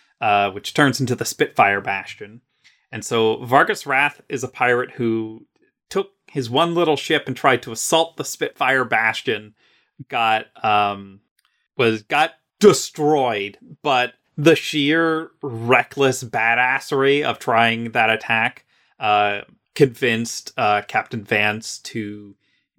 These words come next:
give Vargas, uh, his own ship, and, um, is now part of the Brazen Coalition. Just, like, good, good, good pirate stories.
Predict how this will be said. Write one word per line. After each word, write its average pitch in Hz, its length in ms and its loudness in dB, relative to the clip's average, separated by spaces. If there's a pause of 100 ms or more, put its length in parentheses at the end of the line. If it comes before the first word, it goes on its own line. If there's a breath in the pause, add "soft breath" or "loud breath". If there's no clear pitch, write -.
give 110 600 0
Vargas, 104 720 0 (240)
uh, 104 280 0
his 120 260 -6
own 120 360 -4
ship, - 440 -6 (640)
and, 98 640 -2
um, 98 540 -6 (180)
is 110 240 -6
now 98 260 0
part - 280 -12
of 98 60 -10
the 101 60 -20
Brazen 98 360 -16
Coalition. 104 640 -20 (160)
Just, - 260 -16
like, 101 240 -10 (280)
good, 113 380 -4 (160)
good, 139 420 -2
good 160 260 2
pirate 123 440 0
stories. 98 760 -18